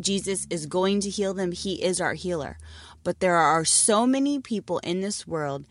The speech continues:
that are battling stuff they shouldn't be battling, and it was because of decisions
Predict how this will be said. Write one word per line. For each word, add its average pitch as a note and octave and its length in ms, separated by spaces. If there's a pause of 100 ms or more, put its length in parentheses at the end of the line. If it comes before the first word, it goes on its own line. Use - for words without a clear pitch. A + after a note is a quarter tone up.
(220)
that E3 160
are D#3 80
battling A3 580
stuff - 320
they D#3+ 140
shouldn't C#4 460
be C4 140
battling, D#3+ 640
and D#3+ 220
it G3 200
was A3 200
because F#3+ 380
of D#3+ 120
decisions F3 760